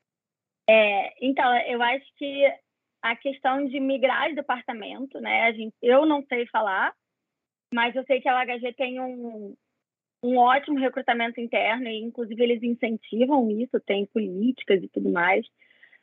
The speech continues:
Mas, em relação à, à movimentação dentro do jurídico, é exatamente o que a Jerusa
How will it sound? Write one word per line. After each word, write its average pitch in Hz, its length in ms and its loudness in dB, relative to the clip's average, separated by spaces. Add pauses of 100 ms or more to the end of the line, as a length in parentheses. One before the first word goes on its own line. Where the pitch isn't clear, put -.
(160)
Mas, 240 640 2
em 262 100 -2
relação 285 600 -2
à, 285 320 -4
à 247 60 -6
movimentação 277 800 -6
dentro 247 280 -4
do 269 140 -4
jurídico, 247 560 -4
é 233 240 6
exatamente 254 560 -2
o - 60 -20
que - 80 -8
a 240 60 -6
Jerusa 226 360 -8